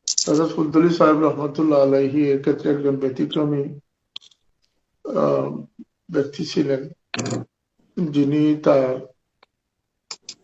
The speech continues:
তার স্মরণ, স্মরণ হওয়ার জন্য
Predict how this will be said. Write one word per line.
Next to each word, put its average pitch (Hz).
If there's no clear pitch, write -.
তার 131
স্মরণ, 151
স্মরণ 165
হওয়ার 165
জন্য 160